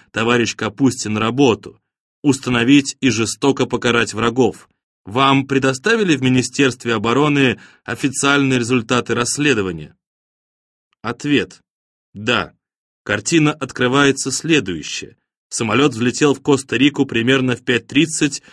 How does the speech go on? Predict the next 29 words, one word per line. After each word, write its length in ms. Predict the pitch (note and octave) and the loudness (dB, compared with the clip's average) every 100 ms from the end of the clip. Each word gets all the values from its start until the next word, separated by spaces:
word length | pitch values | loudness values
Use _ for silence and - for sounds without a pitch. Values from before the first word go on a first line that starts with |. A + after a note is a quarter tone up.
| _ | _
и 80 | B2 | -4
взорвался 520 | A2+ A#2+ C3 D3 C#3+ | 0 2 2 0 -2
через 240 | C3 C3 B2+ | -2 -2 -2
четыре 380 | B2+ C#3+ C#3 | -4 0 2
минуты, 560 | C#3 D#3 F3 C3+ - - _ _ - | 2 2 2 0 -2 -14 _ _ -8
развалившись 680 | G#2 G#2 A2 C3 B2+ C3 - | -4 0 2 2 2 -4 -4
на 100 | A2 | -2
две 180 | B2+ | -2
части. 600 | C3 E3 B2+ - - - - _ _ _ | 0 2 2 0 -12 -16 -18 _ _ _
Взлёт 400 | G#2+ G2+ C#3 F3 | -10 0 2 2
происходил 560 | - C#3+ C3+ B2+ B2 D3+ | 2 0 0 -2 2 0
сразу 360 | - C3+ D3 C3 | 0 -2 -2 -2
за 140 | C3 | -2
другим 340 | A#2 A#2+ C#3 | -2 -2 0
самолётом. 800 | C3+ - C3+ D3 E3 G#2+ D#2 - _ _ _ _ | 0 -2 -2 2 2 2 -4 -18 _ _ _ _
Пробег, 460 | A2+ G#2 A#2+ D3+ - | -4 0 2 2 0
как 200 | C3 - | -2 0
в 40 | |
учебнике 500 | B2+ - C#3 C#3 C3+ | 0 0 0 -2 -2
пилотирования, 920 | C3 C#3+ D3 - G3 A#2+ F#2+ F2+ E2 - _ - | -2 0 0 0 2 2 0 -4 -10 -14 _ -6
на 160 | G#2+ | -4
две 200 | F#2 A#2 | 0 0
трети 320 | C3+ B2+ C3 C3+ | 0 0 0 -2
полосы. 680 | C3 C#3+ D3 - G#2 - _ _ _ - | -4 -2 -2 -2 -2 -4 _ _ _ -10
Погасли 480 | G2+ B2+ C3 - | -2 0 0 -2
сигнальные 580 | A#2+ C3 A#2 C3 B2 A#2 | -2 -2 2 2 2 0
огни 220 | G#2+ A#2 | 0 0
на 120 | A2 G2+ | -2 -2
крыльях, 540 | A#2+ D3 C#3 C#3 C#3 | 0 2 4 2 0